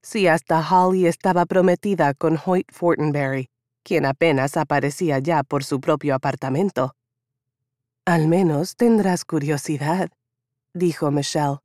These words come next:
alzando la voz para hacerse oír en medio del clamor. "Aunque puedas ver a Claude por tu casa en cualquier momento, con la ropa puesta, sí, pero aún así". "Eso, ¿cuándo va a volver a su casa?",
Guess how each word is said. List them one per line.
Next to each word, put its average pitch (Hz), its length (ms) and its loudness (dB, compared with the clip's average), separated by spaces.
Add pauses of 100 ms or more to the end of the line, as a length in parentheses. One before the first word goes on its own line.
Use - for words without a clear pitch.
(200)
alzando 180 540 2
la 143 160 4
voz 156 300 0
para 160 220 0
hacerse 156 460 -2
oír 156 260 -2
en 147 120 0
medio 151 320 0
del 139 220 -4
clamor. 147 500 -2 (640)
"Aunque 165 360 2
puedas 156 440 0
ver 156 160 2
a 131 100 2
Claude 156 380 0
por 143 180 -2
tu 143 160 -4
casa 147 320 -2
en 131 140 0
cualquier 135 500 -2
momento, 143 600 -2 (320)
con 208 180 4
la 196 120 6
ropa 160 340 0
puesta, 156 480 -2
sí, 202 300 -4 (320)
pero 208 260 2
aún 254 240 4
así". 165 560 0 (840)
"Eso, 156 460 0 (240)
¿cuándo 185 420 6
va 175 160 4
a 170 60 4
volver 165 340 2
a 156 60 2
su 151 160 -6
casa?", 151 480 -2